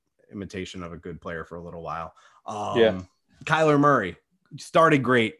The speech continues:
Speaker 1: ended up a fraud. So
Speaker 2: Yeah.
Speaker 1: I had to, I had to roll the dice. He wasn't gonna do it. I was scared against
Speaker 2: Dude,
Speaker 1: Dallas.
Speaker 2: Huntley was a good, Huntley was a good play. And dude, honestly, the Boston Scott play, fantastic
Speaker 1: Ugh.
Speaker 2: play. And it's funny that you picked up Patterson because I'm pretty sure Patterson scored, like,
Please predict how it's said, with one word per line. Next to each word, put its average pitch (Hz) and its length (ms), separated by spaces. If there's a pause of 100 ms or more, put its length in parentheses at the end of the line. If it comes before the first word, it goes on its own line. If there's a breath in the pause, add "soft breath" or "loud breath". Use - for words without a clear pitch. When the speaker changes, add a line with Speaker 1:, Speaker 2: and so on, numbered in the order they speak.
(120)
Speaker 1:
ended 101 220
up 104 180
a 110 40
fraud. 127 520
So 117 180
Speaker 2:
Yeah. 104 320
Speaker 1:
I - 40
had 123 120
to, 131 160
I 127 80
had 147 120
to 147 40
roll 175 200
the 180 80
dice. 220 340
He 165 60
wasn't 180 460
gonna 220 200
do 240 220
it. - 80
I 151 80
was 147 120
scared 151 220
against 151 180
Speaker 2:
Dude, 269 120
Speaker 1:
Dallas. - 140
Speaker 2:
Huntley 285 260
was 285 160
a 269 40
good, 277 240 (200)
Huntley 247 260
was 294 140
a 269 60
good 240 200
play. 208 300
And 156 120
dude, 233 300 (100)
honestly, 139 580
the 120 60
Boston 151 340
Scott - 360
play, 165 200 (140)
fantastic 127 520
Speaker 1:
Ugh. - 60
Speaker 2:
play. 107 220
And 123 80
it's 123 140
funny 156 240
that 135 100
you 113 80
picked 123 220
up 104 160
Patterson 110 640
because - 380
I'm 110 100
pretty 143 220
sure 180 120
Patterson 113 520
scored, 143 400
like, 104 240